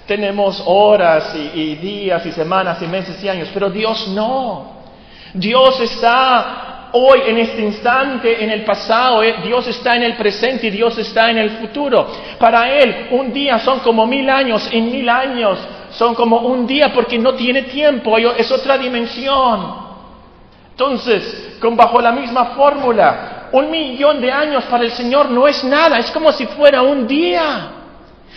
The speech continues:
Y un día para el Señor es como si fuera un mi-, no, no hay tiempo para el Señor. Y nuestro punto aquí, hermanos, es que esto identifica a Cristo como Dios.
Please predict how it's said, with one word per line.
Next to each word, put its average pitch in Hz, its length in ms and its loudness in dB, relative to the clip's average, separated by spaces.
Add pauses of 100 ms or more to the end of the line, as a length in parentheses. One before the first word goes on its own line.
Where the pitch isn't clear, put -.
(160)
Y 226 100 -2
un 311 220 -2
día 311 240 0
para 269 120 0
el 240 100 -4
Señor 285 200 -4
es 311 100 -6
como 311 180 -4
si 240 100 -4
fuera 285 280 4
un 302 60 0
mi-, 277 220 -6
no, 302 180 -2
no 294 220 4
hay 330 120 2 (160)
tiempo 339 540 2
para 240 220 2
el 220 80 -2
Señor. 294 840 -2 (1800)
Y 262 80 -2
nuestro 302 280 0
punto 370 340 0
aquí, 294 240 -2
hermanos, 196 680 -2 (500)
es 262 160 -2
que 285 340 0
esto 247 440 2
identifica 233 840 0
a 226 100 2
Cristo 262 680 2 (220)
como 233 280 8
Dios. 359 880 2